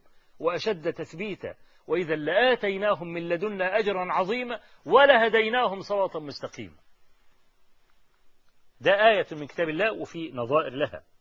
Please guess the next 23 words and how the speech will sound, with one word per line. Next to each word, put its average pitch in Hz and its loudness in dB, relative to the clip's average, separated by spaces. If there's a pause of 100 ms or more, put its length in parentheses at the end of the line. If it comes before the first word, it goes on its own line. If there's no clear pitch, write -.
(1040)
أما 262 0
من 233 -4
سنة 262 -4
النبي 226 -4
صلى 214 -2
الله 208 -4
عليه 233 -4
وسلم، 220 -2
فروى 220 2
مسلم 196 -6
في 175 -8
صحيحه 170 -8
عن 160 -4
رافع 202 -4
بن 170 -12
خديج 160 -8 (480)
رضي 165 -2
الله 147 -4
عنه 104 -8 (1300)
قال: 220 4
"جاءني 214 0
بعض 185 4
عمومتي 170 -6